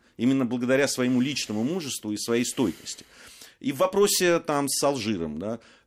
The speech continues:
не надо думать только, что он никогда там не шел против своего слова, которое давал. Потому что он-то пришел тогда в, к руководству Франции, он говорил о том, что в Алжире мы будем продолжать там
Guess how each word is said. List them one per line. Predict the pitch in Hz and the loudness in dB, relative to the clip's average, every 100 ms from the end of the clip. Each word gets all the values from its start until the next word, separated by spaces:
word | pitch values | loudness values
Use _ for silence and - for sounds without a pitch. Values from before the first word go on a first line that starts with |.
| - | -2
не | 147 | 2
надо | 247 196 | 4 2
думать | 151 214 135 | 2 0 0
только, | 135 120 | -2 -4
что | 117 - | -6 -6
он | 139 127 | -4 -4
никогда | 113 113 120 107 160 147 | -4 -2 -4 -2 -2 0
там | 101 85 71 | -4 -6 -2
не | 113 | 0
шел | 120 156 131 92 _ _ _ _ | 0 2 0 0 _ _ _ _
против | 127 117 107 | -4 -2 -2
своего | - 110 110 | 0 0 0
слова, | - 123 87 71 | 0 0 0 -4
которое | 82 - 71 | -10 -8 -10
давал. | 71 71 60 | -8 -8 -8
Потому | 110 117 | -6 -6
что | 127 - - _ _ | -8 -12 -16 _ _
он-то | 143 151 139 - _ _ - | -4 0 -2 -2 _ _ -4
пришел | 135 127 - 147 117 | -2 0 2 2 2
тогда | 117 113 113 127 117 107 85 | -2 -2 0 2 4 2 -2
в, | 87 101 98 90 - - | -4 0 0 -2 -8 -12
к | |
руководству | 104 123 117 123 | -2 0 0 -2
Франции, | 117 156 160 - 107 95 - _ | -2 -2 0 -2 -2 -4 -10 _
он | 113 117 | -2 2
говорил | 117 123 117 | 4 4 2
о | 110 | 0
том, | 147 | -4
что | 127 101 | -8 -2
в | |
Алжире | 110 98 120 98 | -2 0 -2 -2
мы | 98 | -4
будем | 98 98 82 | -4 -4 -6
продолжать | 85 90 92 87 80 - - | -4 -4 -4 -4 -6 -8 -14
там | 65 64 | -14 -14